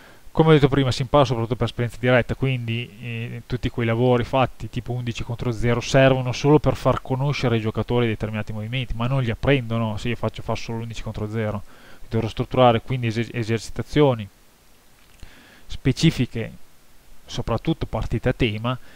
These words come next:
che vanno a, eh, stimolare quei principi di gioco. Chi vuole approfondire consiglio il libro di, eh, Giuseppe Rauso, o Rauso, scusate, non, non so come si dice,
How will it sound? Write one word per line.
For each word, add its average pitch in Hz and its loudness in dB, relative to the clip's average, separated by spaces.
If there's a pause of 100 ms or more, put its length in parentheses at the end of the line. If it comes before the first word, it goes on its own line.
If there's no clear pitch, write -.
(140)
che 120 -2
vanno 110 4
a, 120 0
eh, 101 -8
stimolare 117 -4
quei 123 -4
principi - -10
di 104 -12
gioco. 110 2 (1500)
Chi 147 2
vuole 143 8
approfondire 131 4
consiglio 135 0
il 123 2
libro 123 0
di, 127 0 (300)
eh, 113 0
Giuseppe 123 2
Rauso, 135 6
o 123 0
Rauso, 107 -6
scusate, 107 -12 (100)
non, 107 -14 (240)
non 107 -14
so - -14
come 120 -8
si - 0
dice, 123 0